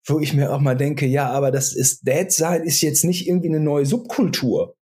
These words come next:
Ja, <laughs> das ist so irgendwie, irgendwie ja auch das Natürlichste, was es so gibt auf der Welt. Ähm, warum wird das dann so kommentiert, ja? Ähm,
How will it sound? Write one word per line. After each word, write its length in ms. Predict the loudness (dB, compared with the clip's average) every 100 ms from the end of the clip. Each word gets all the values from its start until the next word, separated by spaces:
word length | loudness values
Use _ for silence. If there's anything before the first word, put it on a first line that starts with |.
| _
Ja, 300 | -2 -2 -2 -2
<laughs> 140 | 2
das 220 | 4 2
ist 280 | 2 2 2
so 240 | 2 2 2
irgendwie, 680 | 0 0 -2 0 0 0 0
irgendwie 340 | -2 -2 0
ja 180 | 0 2
auch 300 | 0 -2 -2
das 400 | 0 0 -2 -8 -2
Natürlichste, 580 | -2 0 -2 -2 -2 0
was 160 | 2
es 60 | 2
so 120 | 2
gibt 200 | 0 -2
auf 120 | -2 -2
der 140 | 0
Welt. 260 | 0 0 -2 -4 -2 0 0 -2 0
Ähm, 880 | 0 2 2 0 0 0 0 0 -2 -2
warum 280 | -2 0
wird 160 | -2 -2
das 100 | -2
dann 140 | 0 0
so 100 | -2
kommentiert, 640 | 0 0 0 0 -2 0
ja? 180 | -2 -2 -2 -2 -2 -8 -4
Ähm, 720 | 0 2 2 0 0 0 0